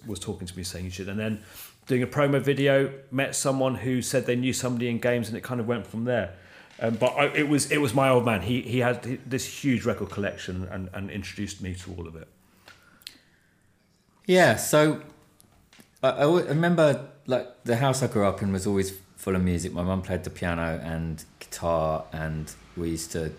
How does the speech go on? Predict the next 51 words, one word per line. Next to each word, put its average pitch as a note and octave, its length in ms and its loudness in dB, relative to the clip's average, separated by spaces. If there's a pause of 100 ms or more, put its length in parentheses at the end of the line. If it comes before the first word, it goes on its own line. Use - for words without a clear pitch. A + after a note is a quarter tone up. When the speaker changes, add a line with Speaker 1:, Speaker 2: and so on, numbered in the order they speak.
(580)
Speaker 2:
we F#2 60 -6
used F2 140 -6
to F#2 60 -6
sing. F2+ 220 0
<laughs> - 20 -6
Fo-, - 420 -4
it G#2+ 80 0
sounds G2+ 560 -2
really F#2+ 120 2
wholesome. F#2+ 360 0
We G#2 60 2
used B2+ 160 0
to A2 60 -4
sing G#2 180 0
folk A2+ 340 4
music F#2 360 2
in F#2+ 120 4
the G2+ 100 4
evenings. G#2 300 2
We B2+ 80 2
didn't D3 140 0
really C3 160 4
watch A#2 260 0
much A2 220 -2
telly, G#2 300 2 (360)
and G#2 120 -2
she, B2 220 0
mum A#2 220 4
used G#2+ 160 2
to A2 60 -4
get - 180 0
the, F2+ 100 -2 (180)
the - 60 -18
guitar G2 500 2
and, F#2 280 0
and F#2 120 -6
sing G2 260 -2
folk F#2 300 0
music, F2+ 240 -2
and F2+ 120 -2
I F#2 100 4
used F2+ 120 0
to - 100 -6
act - 320 -4
out F2 180 0
what E2+ 140 -2
was F2 100 -6
going E2+ 300 -2
on E2+ 120 -4
in E2+ 140 -4
the E2 160 -6